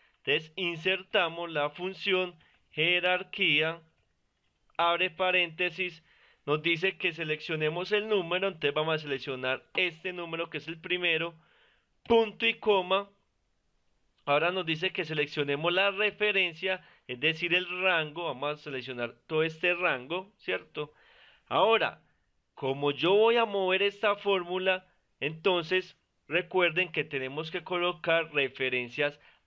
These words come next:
absolutas. To-, ¿cómo lo vamos a colocar? Presionando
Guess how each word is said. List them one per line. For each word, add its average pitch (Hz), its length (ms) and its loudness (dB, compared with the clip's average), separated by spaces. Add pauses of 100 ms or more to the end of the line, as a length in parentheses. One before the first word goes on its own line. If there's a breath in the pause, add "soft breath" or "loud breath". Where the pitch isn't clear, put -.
absolutas. 185 1040 0 (100)
To-, - 240 -12
¿cómo 196 260 0
lo 202 100 4
vamos 196 260 2
a - 40 -12
colocar? 202 560 0 (180 soft breath)
Presionando 165 880 -2